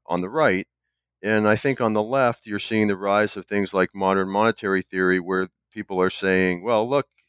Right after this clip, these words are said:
you know, if the right's not gonna focus on this, uh, why should we focus this, on this on the left?"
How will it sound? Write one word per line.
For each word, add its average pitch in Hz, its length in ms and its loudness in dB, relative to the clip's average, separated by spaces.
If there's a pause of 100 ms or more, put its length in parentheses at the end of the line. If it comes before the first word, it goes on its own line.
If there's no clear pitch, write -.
(120)
you 107 100 -10
know, 98 220 2
if 92 120 -2
the 98 100 -8
right's 98 380 2
not 95 220 0
gonna 90 340 -2 (760)
focus 95 380 0
on 90 160 0
this, - 480 -2
uh, 90 320 2
why 87 240 2
should 87 220 -6
we 90 100 -8
focus 87 400 -8
this, 82 340 -12
on 87 220 2
this 87 240 -2
on 85 160 -2
the 78 80 -6
left?" 82 380 -2